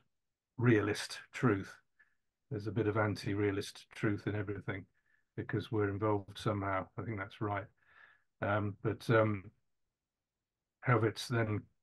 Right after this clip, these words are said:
then constituted, uh, even though it's constituted partly by us as, as, as anti-realist, then that's then established, uh,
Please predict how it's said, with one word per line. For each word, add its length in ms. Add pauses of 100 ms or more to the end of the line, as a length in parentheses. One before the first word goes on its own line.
(140)
then 180
constituted, 920
uh, 300 (320)
even 180
though 100
it's 260 (280)
constituted 520
partly 280
by 200
us 200
as, 220
as, 180 (480)
as 80
anti-realist, 840 (720)
then 380 (720)
that's 240
then 160
established, 800
uh, 280